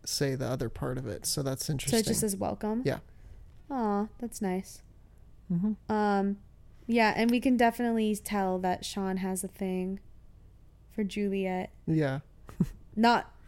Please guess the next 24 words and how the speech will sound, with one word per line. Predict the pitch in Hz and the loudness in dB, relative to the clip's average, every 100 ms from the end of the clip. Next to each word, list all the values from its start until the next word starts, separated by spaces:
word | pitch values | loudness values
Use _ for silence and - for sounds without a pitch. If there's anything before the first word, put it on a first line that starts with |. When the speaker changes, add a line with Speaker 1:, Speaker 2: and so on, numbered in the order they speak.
| - | -4
Speaker 2:
kinda. | 226 208 180 175 | 2 4 4 2
We | 202 | 0
can | 208 190 | 2 2
really | 202 196 170 | 4 4 2
tell | 156 185 | 0 -4
he | 170 180 | -2 -2
has | - | 0
Speaker 1:
And | 151 | 2
Speaker 2:
a | 143 | 4
thing | 139 | 2
Speaker 1:
then | |
Speaker 2:
for | 135 | -2
Juliet. | 196 95 92 139 | -4 -4 -2 2
Speaker 1:
they | 160 180 | 4 4
are | 139 | 4
apparently | 131 - 175 170 139 143 | 2 0 0 2 0 0
a | 147 | 0
hundred | 147 196 196 147 | 2 2 4 0
percent | - 160 - 196 180 | 0 -2 0 -2 -2
match. | 190 202 - - - | -2 -4 -6 -6 4
Speaker 2:
Yeah, | 359 320 214 | 6 6 4
what | 269 508 - | 4 6 6
the | 359 | 6
heck? | 240 233 - - | 6 4 2 -6